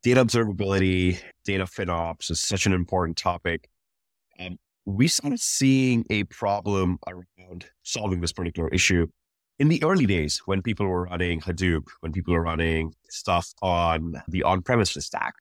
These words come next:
And what we saw was it was really made for the hackers and tinkers. It was really rough around the edges and there's powerful tech, but to simplify it, to make sure that a lot more people can use it, a lot of things like governance, security,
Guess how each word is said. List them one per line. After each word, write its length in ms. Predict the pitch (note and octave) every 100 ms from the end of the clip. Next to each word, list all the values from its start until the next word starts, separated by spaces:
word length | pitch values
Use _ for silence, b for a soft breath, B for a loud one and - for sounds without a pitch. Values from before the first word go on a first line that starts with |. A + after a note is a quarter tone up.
| _ _ _ _ _ A2
And 120 | A2+
what 120 | D#3+
we 80 | A#2+
saw 260 | - D#3
was 480 | C3+ B2 A#2 A2 -
it 60 | A2
was 180 | A#2 B2
really 320 | D#3 E3+ C3
made 300 | G2+ A2 G2+
for 520 | - G#2+ G2+ F#2+ F2+
the 100 | F2+
hackers 440 | - G2 F#2+ F2+ F2+
and 140 | F2
tinkers. 460 | F#2+ E2+ D2+ D2 E2
It 80 |
was 180 | E2 E2
really 320 | F2+ F2 E2+ -
rough 260 | F2 F#2 -
around 200 | F2+ E2+
the 140 | E2+
edges 360 | F2 D#2+ E2 D2+
and 220 | E2 D#2+ - _ _ _ _ -
there's 160 | F#2+
powerful 400 | C3 A#2+ A2+ G2
tech, 400 | - A2 D#2+ - _ _ -
but 140 | A2
to 80 | G#2
simplify 600 | - C#3 A#2+ G#2+ A2 G2
it, 200 | F#2+ F#2+ - _
to 80 | F#2
make 180 | F#2+ F#2
sure 160 | G#2
that 160 | F#2 F2+
a 40 |
lot 220 | E2+ F2+ -
more 140 | F2
people 240 | F#2+ F2+
can 180 | F2 E2
use 220 | G2 G2+
it, 160 | F#2+ E2+ _ _ _ _ _ -
a 40 | F#2+
lot 200 | A2 A#2+
of 80 | -
things 280 | A2+ G#2
like 200 | G2 F2+
governance, 720 | - F2+ F2 F2 F2 F2 E2 -
security, 960 | F#2 - F2+ E2+ E2 E2 E2 D#2+ D#2+